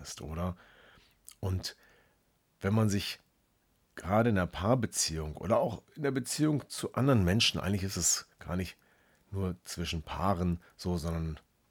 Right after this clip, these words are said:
in jeglicher zwischenmenschlicher Kommunikation, da passieren halt oft Missverständnisse. Da gibt es oft unterschiedliche Erwartungen, da gibt es oft Probleme, Missverständnisse und so weiter. Und wenn man einfach mal davon ausgeht und sagt, hey,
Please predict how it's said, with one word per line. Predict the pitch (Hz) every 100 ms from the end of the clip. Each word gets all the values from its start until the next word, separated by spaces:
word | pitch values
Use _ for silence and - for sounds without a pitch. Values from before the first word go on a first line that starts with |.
| _ -
in | 78
jeglicher | 90 104 - - 95 87 82 78
zwischenmenschlicher | - 95 101 87 82 85
Kommunikation, | 78 87 87 82 - - - 90 87 90 - - - - _
da | 87 95
passieren | 104 104 - - 113 92
halt | 92 87 -
oft | 92 - 90
Missverständnisse. | 98 - - 76 - 73 67 - 71 - - - - - _
Da | 101
gibt | 101 113
es | 110 -
oft | 120 -
unterschiedliche | 131 120 101 - 98 90
Erwartungen, | - 85 76 78 80 73 82 80
da |
gibt | 87 110 101
es | -
oft | 113 - - - - _ -
Probleme, | - 120 80 73 85 85 87
Missverständnisse | 107 - - 80 - 76 80 - -
und | 120 117
so | 80
weiter. | 76 80 76 -
Und | 95 - - - -
wenn | 117
man | 147 143 - _
einfach | 104 98
mal | 95
davon | 87 - 85
ausgeht | 87 104 - 90
und | 82 78
sagt, | 85 82 -
hey, | 117 151